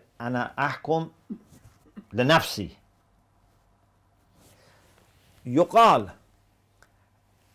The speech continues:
إذا هذا الأمر الذي وجدته، وجدته في مكان يختص بك، أو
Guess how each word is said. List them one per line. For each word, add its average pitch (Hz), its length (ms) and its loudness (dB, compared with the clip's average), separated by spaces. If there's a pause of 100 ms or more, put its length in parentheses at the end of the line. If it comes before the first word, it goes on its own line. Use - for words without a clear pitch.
(540)
إذا 202 600 0 (1200)
هذا 139 500 0
الأمر 139 760 -6
الذي 131 480 -4
وجدته، 127 1080 -4 (840)
وجدته 131 1120 -4
في 127 340 -10
مكان 123 1080 -8 (600)
يختص 143 640 -2
بك، 165 420 -8 (1080)
أو 196 360 2